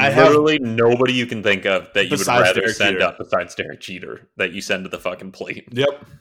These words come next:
Speaker 2: And you just know what's gonna happen. You're right. He, that you, you articulated that very well. Like, that their whole career is a movie feeling. That's
Speaker 1: Yeah.
Speaker 2: how Jordan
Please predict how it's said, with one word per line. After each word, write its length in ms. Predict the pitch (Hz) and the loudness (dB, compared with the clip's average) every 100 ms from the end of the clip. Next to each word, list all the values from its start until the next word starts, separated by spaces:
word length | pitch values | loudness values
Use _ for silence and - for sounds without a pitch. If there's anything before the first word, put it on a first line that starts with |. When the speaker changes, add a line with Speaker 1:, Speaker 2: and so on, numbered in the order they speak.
| _ _ - | _ _ -4
Speaker 2:
And 120 | 123 | 0
you 80 | 117 | 0
just 200 | 120 120 | 0 0
know 200 | 113 107 | 4 4
what's 180 | 107 | 4
gonna 200 | - 98 | 0 -2
happen. 380 | 92 87 - 90 - - | -2 -4 -8 -14 -18 -4
You're 120 | 139 147 | 2 6
right. 220 | 135 104 | 4 4
He, 340 | 131 147 - _ _ _ - | 0 -2 -6 _ _ _ 0
that 180 | 131 | 2
you, 280 | 123 135 196 | 2 -2 -2
you 160 | 127 139 | 0 4
articulated 520 | 175 147 135 135 113 | 4 2 2 0 2
that 200 | 101 90 | 0 0
very 240 | 104 104 107 | 2 0 0
well. 460 | 101 90 90 90 _ _ | 0 0 -2 -6 _ _
Like, 360 | 117 104 92 - _ _ _ _ _ | 0 2 2 -6 _ _ _ _ _
that 380 | 107 120 113 110 - _ _ - | -2 2 4 2 -2 _ _ -2
their 200 | 113 120 | 2 2
whole 460 | - - 127 143 | 0 0 2 2
career 640 | 143 - 123 107 110 104 98 | 0 -2 -2 -2 0 0 0
is 100 | 90 | -4
a 60 | |
movie 640 | 90 90 95 90 90 80 - | -8 -4 -4 -6 -10 -14 -18
feeling. 580 | - 104 98 87 82 - | -12 -4 -4 -4 -8 -4
That's 220 | - 117 139 | 2 4 4
Speaker 1:
Yeah. 80 | 143 | 4
Speaker 2:
how 360 | 120 117 113 | 4 2 -6
Jordan 680 | 101 - 120 107 107 90 90 | -8 0 2 2 0 -6 -16